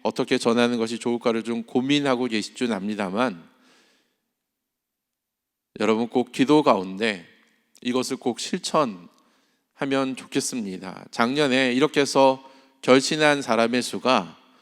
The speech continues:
천팔백사십사 명이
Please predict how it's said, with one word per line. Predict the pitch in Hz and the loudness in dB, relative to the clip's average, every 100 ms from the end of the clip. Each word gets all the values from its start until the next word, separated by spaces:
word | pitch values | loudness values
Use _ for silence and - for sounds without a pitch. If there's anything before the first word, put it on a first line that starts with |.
| _ _ _ - | _ _ _ -6
천팔백사십사 | - 185 175 170 - 170 165 151 151 - 107 - 135 - - - 107 | 2 4 2 -2 2 4 6 4 2 0 0 0 -2 -4 -8 -2 0
명이 | 120 127 123 120 175 | 2 0 0 -2 -2